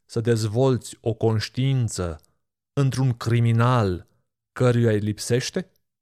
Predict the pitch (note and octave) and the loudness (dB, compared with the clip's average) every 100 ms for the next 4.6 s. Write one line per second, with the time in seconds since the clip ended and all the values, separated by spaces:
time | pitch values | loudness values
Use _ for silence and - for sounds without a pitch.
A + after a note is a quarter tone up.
0 | _ _ _ _ _ _ _ _ _ _ | _ _ _ _ _ _ _ _ _ _
1 | _ _ _ _ _ _ _ _ - - | _ _ _ _ _ _ _ _ -14 -2
2 | D#3+ D3+ B2+ G#2+ A2 - - F#2+ - G2 | 2 2 2 2 0 -2 -6 -6 -6 -8
3 | F2 F#2 F#2 F#2 F#2 F2+ _ A2+ G#2 F#2+ | -8 -8 -6 -6 -8 -12 _ -6 -6 -6
4 | F2 E2+ F2 - - | -6 -8 -12 -16 -20